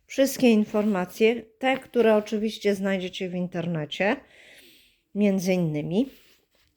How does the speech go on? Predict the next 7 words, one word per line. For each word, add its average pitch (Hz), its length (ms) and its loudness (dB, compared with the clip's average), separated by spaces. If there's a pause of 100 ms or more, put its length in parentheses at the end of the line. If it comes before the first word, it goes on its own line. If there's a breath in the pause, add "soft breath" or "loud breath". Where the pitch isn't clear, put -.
(580)
albo 220 380 4
w 220 80 -10
książkach 220 600 -4
na 226 140 0
temat 208 420 -2
danych 185 500 -4
gadów. 156 500 -6